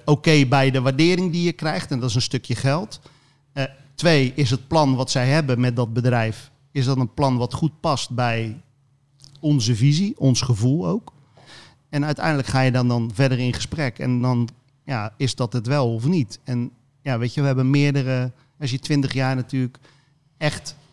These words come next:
noemenswaardige business aan het doen bent met de grote mobiele operators in de wereld. Hè, je ging echt, als kleine jongens gingen wij de hele wereld over met een rugzak. Verkochten we onze diensten. En dat ging echt om hele grote bedragen. En dat heeft de wereld ook gewoon veranderd.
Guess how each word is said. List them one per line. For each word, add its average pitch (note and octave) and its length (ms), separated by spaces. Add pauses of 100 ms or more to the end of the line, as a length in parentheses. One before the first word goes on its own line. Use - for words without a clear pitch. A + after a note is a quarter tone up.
(120)
noemenswaardige C#3+ 840
business C#3+ 380
aan C3+ 140
het A#2 120
doen B2+ 160
bent A#2+ 140
met B2+ 280
de C#3+ 100
grote C#3+ 380
mobiele C3 340
operators A#2+ 480
in B2+ 120
de A#2+ 80
wereld. C#3 540
Hè, C#3+ 100
je D3+ 160
ging A#2 240
echt, C3 260
als - 160
kleine C3+ 300
jongens C3 280
gingen B2 260
wij A#2+ 140
de A#2+ 80
hele C3+ 240
wereld C#3+ 320
over A2+ 280
met C3+ 100
een B2+ 80
rugzak. C#3 400 (1080)
Verkochten - 380
we C3 60
onze A#2+ 220
diensten. C#3+ 500 (600)
En C#3+ 100
dat C3 120
ging C3+ 180
echt - 160
om B2+ 100
hele C3+ 200
grote B2+ 360
bedragen. B2+ 580 (880)
En D#3 120
dat C3 80
heeft B2+ 180
de B2+ 80
wereld A#2+ 300
ook A#2 140
gewoon A#2 200
veranderd. B2+ 600